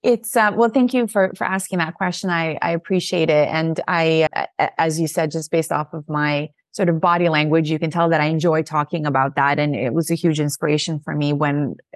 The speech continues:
when I started thinking about what I wanted the topic of my ted X talk to be as well. I, I take a lot of pride in my sort of, uh, I guess, upbringing or, or childhood, just, just the fact that it happened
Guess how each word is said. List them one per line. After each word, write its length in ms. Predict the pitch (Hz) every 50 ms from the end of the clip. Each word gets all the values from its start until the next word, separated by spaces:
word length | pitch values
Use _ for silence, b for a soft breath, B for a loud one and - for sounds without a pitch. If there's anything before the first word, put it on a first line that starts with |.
| - -
when 200 | 131 156 170 151
I 100 | 156 156
started 340 | - - 170 156 151 147 -
thinking 320 | 165 160 147 - 165 156
about 340 | 151 151 151 147 147 - -
what 260 | - 156 151 156 -
I 80 | 156 151
wanted 360 | 147 151 147 151 147 147 135
the 80 | 147
topic 400 | 143 - 156 156 151 156 143 -
of 80 | 143 135
my 160 | 147 143 139
ted 200 | 139 - - 147
X 220 | 131 135 131 - -
talk 360 | - 156 135 139 135 - - _ _ _ _ _ _ _ _ _ _ _ _ _ - -
to 80 | 180
be 140 | 165 165 156
as 180 | 151 139 - -
well. 320 | 165 156 160 175 208 B B B B B B B -
I, 100 | 202 202 -
I 100 | 196 214
take 220 | 220 269 269 262
a 80 | 247 220
lot 180 | 208 196 190
of 80 | 190 180 - _ _ _ _
pride 420 | - - 185 175 175 175 175 165 165
in 160 | 160 160 151
my 460 | 151 151 151 151 151 147 147 147 151 147 _ _ _ _ _ _ _ _ _ _ _
sort 220 | - - 196 170 160
of, 100 | 165 - -
uh, 100 | 151 - -
I 100 | - 165
guess, 300 | 156 165 156 147 - - -
upbringing 500 | 170 160 - 180 170 170 160 156 156 151
or, 220 | 151 147 147 143
or 140 | - 165 160
childhood, 540 | - - - 156 151 156 151 - 170 160 147
just, 260 | 170 156 - - -
just 200 | 185 190 175 -
the 60 | 190
fact 360 | - - 202 190 190 185 -
that 100 | - 170
it 120 | 165 160 151
happened 580 | - - 170 165 - - 170 160 156 156 143